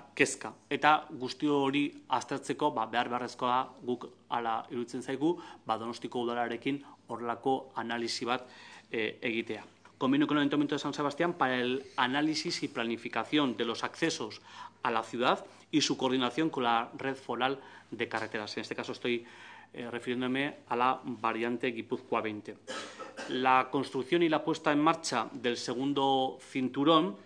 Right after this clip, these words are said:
ha desviado los tráficos de paso, creando la oportunidad para establecer una nueva funcionalidad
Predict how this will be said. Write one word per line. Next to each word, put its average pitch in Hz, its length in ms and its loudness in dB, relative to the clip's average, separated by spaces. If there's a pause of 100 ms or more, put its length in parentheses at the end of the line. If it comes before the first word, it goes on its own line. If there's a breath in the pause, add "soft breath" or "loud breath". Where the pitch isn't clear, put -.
(280 loud breath)
ha 139 100 4
desviado 143 680 2
los 123 280 -2
tráficos 135 680 -2 (400 loud breath)
de 120 160 0
paso, 135 460 0
creando 127 520 0 (480 loud breath)
la 127 160 4
oportunidad 135 480 2
para 127 140 4
establecer 131 680 0 (360)
una 151 180 2
nueva 151 220 6
funcionalidad 131 720 2